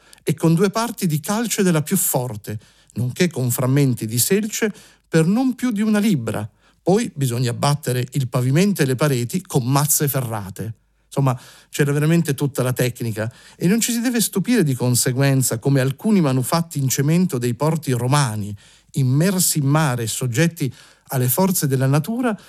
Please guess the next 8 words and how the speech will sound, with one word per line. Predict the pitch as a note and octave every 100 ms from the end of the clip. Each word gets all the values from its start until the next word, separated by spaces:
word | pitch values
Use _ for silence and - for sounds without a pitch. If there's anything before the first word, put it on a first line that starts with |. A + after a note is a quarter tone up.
| - _
siano | - F#3+ F#3
diventati | F3 F#3 F#3 F#3 G3 C3 B2
una | C3+ C#3+
singola | - G#3+ A3 D#3+ D#3
massa | D3+ F3+ F3 -
di | D3 C3+
pietra | - D#3+ G3+ G#3+ G3+ F#3 - - -
impenetrabile | - G3+ F3+ - E3 D#3 E3 C3+ A#2 A#2 G#2+